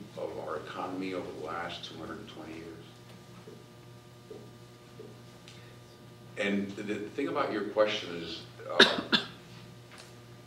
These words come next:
it, it's a good question, and I think you should think about that. You're asking about the validity of immigration, not illegal immigration. And I, what I'm trying to convince you of is we need to embrace immigration.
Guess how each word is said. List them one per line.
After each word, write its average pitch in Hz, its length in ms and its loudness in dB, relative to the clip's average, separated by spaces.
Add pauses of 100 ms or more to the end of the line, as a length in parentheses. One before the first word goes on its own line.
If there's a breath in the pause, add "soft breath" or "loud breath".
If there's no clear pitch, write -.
(1080)
it, 98 220 -2
it's - 160 0
a - 40 2
good - 260 6
question, - 280 2 (360)
and 80 100 -6
I 80 100 -4
think 101 200 -2
you 98 60 -2
should 98 220 -2 (200)
think 101 160 2
about - 300 0
that. - 100 -2 (840 loud breath)
You're 131 200 12
asking 120 360 10
about 92 320 2
the 95 60 2
validity 101 520 4
of 95 120 4
immigration, 92 560 8 (840)
not 95 380 6
illegal 95 400 6
immigration. - 480 -4 (460)
And 82 100 0
I, 101 140 6
what 87 260 4
I'm - 100 4
trying 107 280 8
to - 160 6
convince - 460 6
you 82 180 2
of 82 220 2
is 82 200 0 (240)
we 95 140 0
need 95 380 0
to 87 220 0
embrace 90 720 4
immigration. 85 600 0